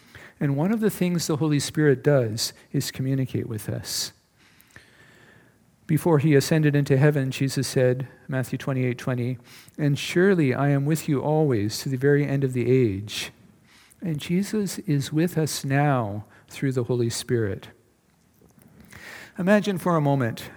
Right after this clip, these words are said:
that you get into your car for a drive. And imagine that your friend is with you in the front seat. And you drive for an hour. Can you imagine being in that car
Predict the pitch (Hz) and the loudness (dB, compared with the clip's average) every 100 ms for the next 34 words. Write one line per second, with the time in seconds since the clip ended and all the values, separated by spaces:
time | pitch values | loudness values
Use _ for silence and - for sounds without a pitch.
0 | - - 160 147 156 151 - 123 120 127 | -12 -4 -2 2 2 2 0 0 0 0
1 | 127 120 117 107 113 110 104 98 107 - | 0 0 -2 -2 -2 -2 -2 -6 -12 -14
2 | - _ _ - _ _ - - - - | -18 _ _ -20 _ _ -20 -20 -8 0
3 | 165 175 190 190 160 143 139 - 185 190 | 4 4 4 4 2 2 0 0 0 2
4 | 156 127 160 - 143 123 110 139 131 - | 2 0 -2 0 -2 -2 -4 -4 -4 -4
5 | - 110 - - _ _ _ _ _ _ | -2 -4 -6 -16 _ _ _ _ _ _
6 | _ _ - - - 180 202 170 156 160 | _ _ -20 -20 -6 -2 0 0 0 2
7 | 180 170 156 127 127 143 123 98 92 - | 2 0 -2 0 0 0 -2 -4 -8 -16
8 | _ _ _ _ _ _ - _ - 185 | _ _ _ _ _ _ -20 _ -4 -2
9 | 214 247 175 135 143 156 196 151 139 151 | 0 -2 0 2 2 2 -2 -2 0 0
10 | 160 147 135 - 117 117 156 | 0 0 -2 -2 0 0 -2